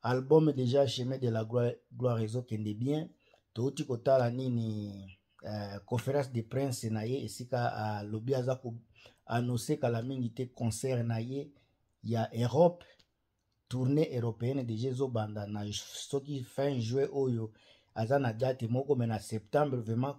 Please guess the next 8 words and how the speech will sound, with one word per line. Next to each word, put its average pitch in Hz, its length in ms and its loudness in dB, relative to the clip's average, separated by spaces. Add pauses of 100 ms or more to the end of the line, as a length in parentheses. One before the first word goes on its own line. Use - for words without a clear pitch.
confirmation 117 840 -2
ya 117 100 0
concert. 101 680 -6 (540)
Alors 185 300 4
makambo 143 400 2
ya 135 120 6
J 131 260 -2
B 160 420 2